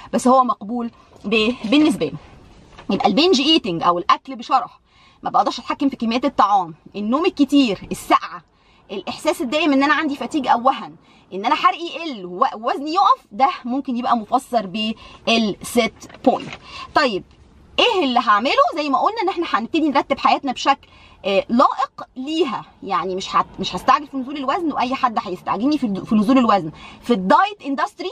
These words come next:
او في ال-، اللي هو بنسميها ايه، سوق الدايت، آه، يبقى ده عايز يضرني. خلاص، حاولوا ان انتوا تقاوموا سوق الدايت وتقاوموا المغريات، وحاولوا ان انتوا تركزوا على صحتكم.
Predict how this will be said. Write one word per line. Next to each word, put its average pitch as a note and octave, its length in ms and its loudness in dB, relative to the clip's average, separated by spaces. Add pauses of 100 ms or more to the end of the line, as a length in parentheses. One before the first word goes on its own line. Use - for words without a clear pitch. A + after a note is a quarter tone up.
(140)
او B3 120 2
في A#3+ 420 -6
ال-، F#3 260 0
اللي F#3 320 2
هو B3 100 6
بنسميها B3+ 400 2
ايه، A3 200 -2 (340)
سوق F4+ 280 4
الدايت، D4+ 380 2 (560)
آه، G3 180 4
يبقى B3+ 360 2
ده C#4+ 100 4 (340)
عايز A#3 320 -4
يضرني. B3 600 -4
خلاص، A3+ 300 4 (420)
حاولوا D#4 420 0
ان A#3+ 120 -6
انتوا C4+ 360 -2 (200)
تقاوموا D#4 540 0
سوق D#4 200 -12
الدايت C4 440 0
وتقاوموا D#4 440 -2
المغريات، G#3+ 560 0 (400)
وحاولوا E4+ 500 0
ان C4 60 -10
انتوا D#4+ 220 -10
تركزوا C#4 680 -6
على B3 320 4
صحتكم. - 680 -12